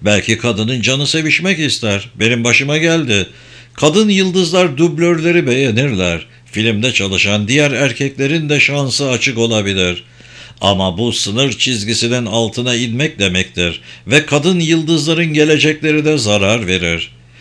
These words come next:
Bu kadınlar birer süperstarlarsa o zaman durum değişir tabii.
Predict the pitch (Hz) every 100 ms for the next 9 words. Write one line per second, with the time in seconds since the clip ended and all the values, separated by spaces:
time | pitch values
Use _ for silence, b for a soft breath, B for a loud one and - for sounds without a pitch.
0 | B B - 226 - 107 90 87 85 90
1 | 92 139 156 151 - 208 175 165 160 -
2 | 147 160 151 90 87 120 117 139 143 143
3 | 151 135 143 151 143 156 156 202 202 -
4 | 139 87 87 80